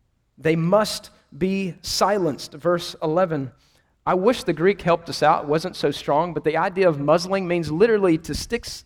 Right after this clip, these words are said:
a, a, a piece of cloth down their throat so they can't talk, to shut them up. That's really strong, to shut them up, to rebuke them.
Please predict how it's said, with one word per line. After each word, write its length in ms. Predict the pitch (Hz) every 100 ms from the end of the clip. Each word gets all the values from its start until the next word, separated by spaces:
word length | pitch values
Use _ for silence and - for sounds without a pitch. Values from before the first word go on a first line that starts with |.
| _ 156
a, 60 |
a, 320 | 151 151 151 -
a 40 |
piece 280 | - 208 -
of 120 | -
cloth 580 | - 208 220 185 - - - -
down 260 | 160 226 208
their 80 | 165
throat 340 | 185 202 175
so 80 | 143
they 120 | 127
can't 280 | 185 185 -
talk, 340 | - 165 -
to 60 | 135
shut 300 | - 247 -
them 140 | 147 131
up. 420 | 226 220 - - _ _ _ _ _ _ _ _ _ _ _ _ _ _ _ _ -
That's 200 | - -
really 300 | 160 220 165
strong, 560 | - 196 226 180 120 101 _ _
to 100 | 156
shut 260 | - 233 226
them 180 | 160 180
up, 280 | 226 -
to 80 | -
rebuke 480 | 156 147 160 233 -
them. 280 | 156 101